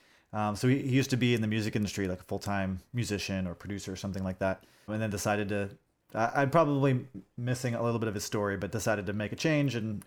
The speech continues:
and start making films and doing activism. And so I, we kinda followed a similar, similar path. But yeah, that's, it's a great, great movie. And it does seem like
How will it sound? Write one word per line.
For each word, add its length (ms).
and 340
start 280
making 400
films 440
and 200
doing 200
activism. 580
And 100
so 380
I, 120
we 160
kinda 220
followed 320
a 20
similar, 560
similar 320
path. 400
But 80
yeah, 100
that's, 300
it's 180
a 60
great, 320
great 160
movie. 180
And 80
it 80
does 180
seem 160
like 360